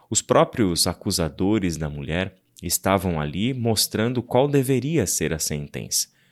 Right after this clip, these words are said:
No versículo cinco, lemos que na lei Moisés nos ordena apedrejar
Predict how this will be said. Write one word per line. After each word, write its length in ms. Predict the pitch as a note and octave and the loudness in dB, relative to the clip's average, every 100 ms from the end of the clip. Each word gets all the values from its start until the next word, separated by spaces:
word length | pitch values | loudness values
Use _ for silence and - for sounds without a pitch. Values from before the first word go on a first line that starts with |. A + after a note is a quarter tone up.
| - | -6
No 100 | E2+ | -2
versículo 580 | E2+ - A#2 G#2+ E2 | 0 0 0 -2 -4
cinco, 520 | D#2+ - A#2 C#3 A#2+ F2+ | 2 2 2 0 -2 -2
lemos 500 | E2 G2 G#2+ F2+ - | 0 2 0 0 -2
que 160 | - | -4
na 140 | E2 E2 | -2 0
lei 340 | D#2+ G2 C#3 | 2 2 0
Moisés 600 | A#2 G2 E2 F#2 G#2 A2 | 0 0 0 0 0 0
nos 200 | G#2+ F#2 | -2 -2
ordena 560 | F2+ D#2+ F2 G2 A2 A2 | -2 -2 0 0 -2 -4
apedrejar 1000 | - A#2 - A#2+ G#2 G2+ E2+ F2+ F2+ - | -2 -2 -2 -2 0 -2 0 -2 -2 -6